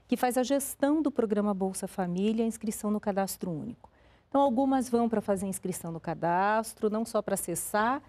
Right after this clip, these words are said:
a transferência de renda do Bolsa Família, mas para acessar outras políticas sociais federais, como acesso à Minha Casa Minha Vida, financiamentos e tal.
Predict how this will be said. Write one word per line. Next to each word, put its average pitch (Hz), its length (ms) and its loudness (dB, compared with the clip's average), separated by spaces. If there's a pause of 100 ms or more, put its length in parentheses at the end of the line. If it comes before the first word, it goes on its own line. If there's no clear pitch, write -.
(260)
a - 80 0
transferência 175 640 -2
de 175 100 -4
renda 202 400 0
do 185 100 -4
Bolsa 165 320 -8
Família, 185 460 -2
mas 233 160 -2
para - 160 -2
acessar 240 420 0 (400)
outras 330 440 4
políticas 254 540 2
sociais 220 460 0
federais, 208 640 2
como 190 640 -2
acesso 185 380 -4
à - 20 -6
Minha 180 140 -4
Casa 185 180 -2
Minha 165 160 -2
Vida, 208 640 0
financiamentos 180 1040 -2
e 180 60 -6
tal. - 260 -12